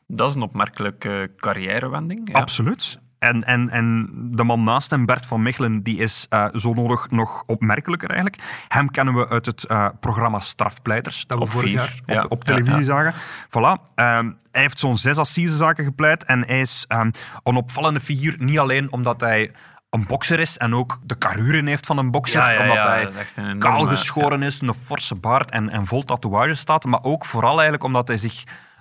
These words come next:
Speaker 2: ja, wel eens een paar forse uitspraken durft permitteren. Hij heeft het bijvoorbeeld ooit eens laten vallen dat je sommige verdachten beter kunt doodspuiten.
Speaker 1: Ja, ja,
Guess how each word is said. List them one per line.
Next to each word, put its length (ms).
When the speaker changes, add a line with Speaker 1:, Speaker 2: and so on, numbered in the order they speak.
Speaker 2:
ja, 400
wel 180
eens 80
een 100
paar 220
forse 420
uitspraken 760
durft 260
permitteren. 580
Hij 80
heeft 140
het 140
bijvoorbeeld 420
ooit 200
eens 260
laten 240
vallen 240
dat 180
je 60
sommige 380
verdachten 540
beter 340
kunt 260
doodspuiten. 880
Speaker 1:
Ja, 340
ja, 180